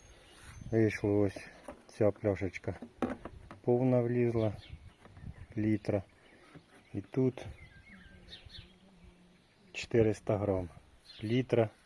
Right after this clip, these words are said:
чотириста. Сюди в двигун влазить.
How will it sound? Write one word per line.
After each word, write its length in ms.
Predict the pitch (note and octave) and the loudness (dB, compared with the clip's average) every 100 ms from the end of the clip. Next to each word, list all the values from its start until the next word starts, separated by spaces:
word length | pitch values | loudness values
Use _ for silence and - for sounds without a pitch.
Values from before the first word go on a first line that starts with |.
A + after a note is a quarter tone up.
| - | -14
чотириста. 680 | - - G2 F2+ - - - _ _ _ _ _ _ _ _ - - - - - - - | -8 -4 -2 -4 -10 -18 -20 _ _ _ _ _ _ _ _ -20 -20 -20 -20 -20 -20 -12
Сюди 260 | F#2 F2+ F#2+ | -8 -4 -4
в 60 | |
двигун 440 | F2+ F#2 F#2 G2 F#2+ | -2 -4 -2 -2 -4
влазить. 520 | F2+ F2+ E2+ E2 - | -4 -4 -6 -12 -18